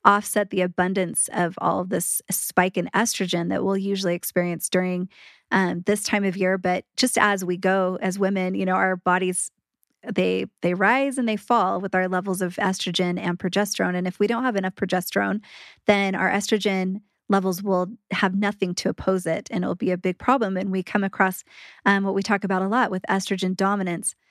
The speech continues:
<clears throat> Excuse me, estrogen dominance, you know, is the root cause of all of the worst things about periods, like our weight gain,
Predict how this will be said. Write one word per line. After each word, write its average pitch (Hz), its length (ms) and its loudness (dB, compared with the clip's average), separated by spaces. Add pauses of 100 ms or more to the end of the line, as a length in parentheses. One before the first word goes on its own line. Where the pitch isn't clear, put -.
(320)
<clears throat> - 400 -8
Excuse 233 480 0
me, 180 220 -4
estrogen 240 420 2
dominance, 202 580 0
you 196 120 0
know, 190 260 0
is 196 160 0
the 190 100 0
root 196 260 0
cause 226 440 4
of 185 100 -6 (120)
all 302 320 4
of 240 120 -4
the 214 120 0
worst 196 420 -2
things 196 320 0
about 185 240 0
periods, 208 420 2
like 190 200 -2
our 190 120 2
weight 214 360 0
gain, 190 400 -2